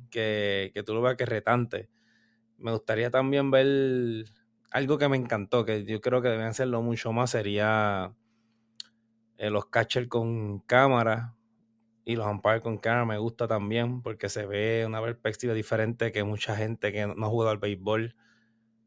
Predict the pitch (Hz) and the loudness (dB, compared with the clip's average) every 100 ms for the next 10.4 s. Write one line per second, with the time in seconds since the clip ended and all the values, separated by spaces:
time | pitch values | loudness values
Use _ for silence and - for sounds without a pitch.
0 | _ 120 123 113 101 113 120 - _ _ | _ 0 4 4 4 4 2 -4 _ _
1 | _ - 131 120 113 110 120 123 123 117 | _ 2 2 2 0 2 2 2 2 4
2 | 113 107 113 101 95 95 120 104 101 98 | 4 4 2 2 0 -2 -6 -4 0 0
3 | 104 113 104 - 92 - 123 117 110 101 | 0 -2 -6 -10 -8 -2 0 2 0 -2
4 | 98 98 104 117 120 107 104 95 110 - | -2 -2 2 2 2 -2 -2 -4 -4 -4
5 | 123 110 117 - 107 92 113 110 - 107 | -2 -2 -2 -2 -4 -2 -4 -4 -4 -6
6 | 104 98 101 101 101 98 101 110 120 _ | -4 -6 -10 -12 -14 -10 -6 -6 -8 _
7 | - - _ _ _ _ - - 117 113 | -20 -20 _ _ _ _ 2 8 10 10
8 | 107 107 - - - 127 120 117 127 156 | 6 2 -4 -12 -2 4 4 4 4 2
9 | 160 - 151 156 147 139 123 123 131 131 | 2 4 6 6 6 4 4 2 2 2
10 | 131 131 135 135 | 4 4 4 0